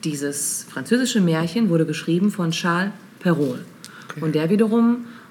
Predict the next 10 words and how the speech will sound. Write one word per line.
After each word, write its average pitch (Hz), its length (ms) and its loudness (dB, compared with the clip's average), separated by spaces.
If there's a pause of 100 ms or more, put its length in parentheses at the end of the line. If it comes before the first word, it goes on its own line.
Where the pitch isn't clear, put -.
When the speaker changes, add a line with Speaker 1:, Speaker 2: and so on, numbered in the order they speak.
(140)
Speaker 1:
ähm, 165 640 0 (1120)
hat - 280 -8 (200)
ähnlich 214 480 2
wie 180 180 4
die 165 140 4
Brüder 156 320 0
Grimm, 190 400 0 (420)
ähm, 156 400 2 (220)
Märchen, 165 800 0 (1000)
die 143 480 -2